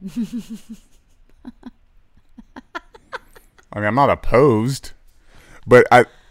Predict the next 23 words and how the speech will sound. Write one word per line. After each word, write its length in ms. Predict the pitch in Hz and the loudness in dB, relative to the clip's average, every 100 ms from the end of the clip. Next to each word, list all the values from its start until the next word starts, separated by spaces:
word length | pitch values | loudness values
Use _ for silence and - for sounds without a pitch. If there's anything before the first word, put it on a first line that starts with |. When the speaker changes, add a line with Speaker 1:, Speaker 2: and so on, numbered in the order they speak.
| - | -8
Speaker 2:
the 180 | 120 123 | 2 4
whole 240 | 143 147 | 6 4
trend 600 | 104 - 107 117 143 180 | 0 -8 -4 -2 -2 -4
of 140 | 120 95 | -6 -2
this 240 | 104 95 | -4 -4
being 300 | - 110 107 | -8 -6 -4
a 80 | 98 | -4
thing, 560 | - 110 127 131 98 - | -6 -6 -4 -4 -6 -8
I 80 | 104 | -6
mean, 220 | 104 101 | -4 -2
that's 320 | 104 120 - - | 0 -2 -4 -6
just 440 | 113 95 - - _ _ _ _ _ _ _ _ _ - | -6 -6 -10 -20 _ _ _ _ _ _ _ _ _ -10
dividing. 1000 | 107 87 101 98 104 101 95 92 90 - _ _ _ _ _ | -8 -4 0 2 0 -4 -8 -8 -10 -14 _ _ _ _ _
Speaker 1:
No, 240 | 185 175 151 | -16 -14 -12
it, 140 | 165 | -14
that 280 | 190 180 - | -14 -14 -14
doesn't 300 | 180 151 143 | -18 -16 -18
seem 280 | - - 143 _ _ | -20 -20 -20 _ _
Speaker 2:
That's, 500 | 104 101 131 143 - 135 - - | -14 -2 2 2 0 -10 -10 -20
<laughs> 200 | - - | -20 -6
yeah, 160 | 175 110 | -2 2
that's 180 | 120 - | 0 0
just 180 | 139 | -10